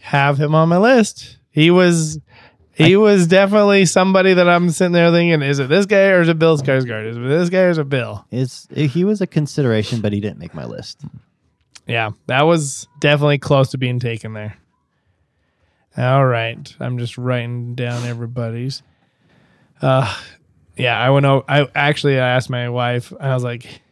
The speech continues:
Speaker 1: "What should I do for Joker? 'Cause I have these three." And so I'm just gonna take my Joker now too, even though I guess Krill's taking his Joker, but just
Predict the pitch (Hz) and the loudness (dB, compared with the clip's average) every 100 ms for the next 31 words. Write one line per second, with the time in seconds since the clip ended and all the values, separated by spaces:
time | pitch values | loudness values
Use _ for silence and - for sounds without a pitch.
0 | _ _ _ _ - 139 143 165 180 170 | _ _ _ _ -10 -4 2 2 2 -2
1 | - 180 170 151 151 143 147 131 135 123 | -4 0 0 2 0 0 -2 -2 -2 -2
2 | 113 113 107 - 123 127 135 135 135 - | -4 -12 -12 -10 -6 -2 -2 -2 -4 -2
3 | 143 139 117 107 _ _ _ _ - 127 | 0 0 -2 -10 _ _ _ _ -8 -6
4 | 123 120 120 131 165 311 233 170 143 147 | -4 -4 -4 -4 -2 -4 -4 -2 0 -2
5 | 139 156 127 110 110 113 110 - 117 110 | 0 -2 -2 -8 -8 -10 -10 -10 -10 -10
6 | 120 _ _ _ - 190 165 139 127 127 | -14 _ _ _ -4 0 2 2 0 -4
7 | - _ 139 135 127 - - 135 - 123 | -12 _ -8 -4 -4 -6 -6 -6 -6 -10
8 | 113 113 107 101 - 104 - _ 101 - | -8 -10 -10 -16 -16 -20 -20 _ -16 -16
9 | _ _ _ _ _ _ _ _ _ _ | _ _ _ _ _ _ _ _ _ _
10 | - | -20